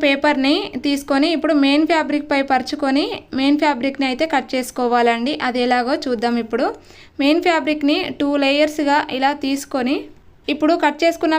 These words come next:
పేపర్ని తీసుకొని మెయిన్ ఫ్యాబ్రిక్ పై పరుచుకోవాలి. వీడియోలో చూపిస్తున్నట్టుగా పేపర్ని ఇలా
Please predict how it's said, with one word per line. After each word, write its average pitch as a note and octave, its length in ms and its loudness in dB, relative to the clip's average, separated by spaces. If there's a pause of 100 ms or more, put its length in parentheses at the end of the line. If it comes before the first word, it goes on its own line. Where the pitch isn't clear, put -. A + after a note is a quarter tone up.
పేపర్ని D4 480 2
తీసుకొని C#4+ 420 0 (120)
మెయిన్ C#4 260 4
ఫ్యాబ్రిక్ C#4+ 440 0
పై C4+ 100 2 (100)
పరుచుకోవాలి. B3+ 760 0 (500)
వీడియోలో D4+ 440 4
చూపిస్తున్నట్టుగా D#4 680 2 (140)
పేపర్ని D#4 440 2
ఇలా D4+ 140 4